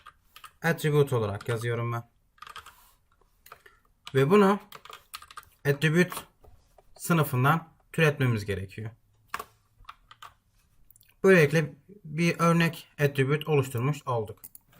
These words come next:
Daha sonra bir de orijinal bir class'ımız olsun. Test class'ı.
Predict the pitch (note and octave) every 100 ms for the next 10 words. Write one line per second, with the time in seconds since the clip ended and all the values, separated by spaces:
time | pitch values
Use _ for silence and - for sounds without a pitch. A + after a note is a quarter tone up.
0 | - _ _ - - - F3 G#3+ F#3 D#3+
1 | E3+ F3 - - - _ - F3+ E3 F3
2 | - - F3+ C3 C#3 C#3+ D3 D3+ C3+ B2+
3 | A#2+ G#2+ G2+ - B2 _ _ - C#3 -
4 | G2+ G#2 -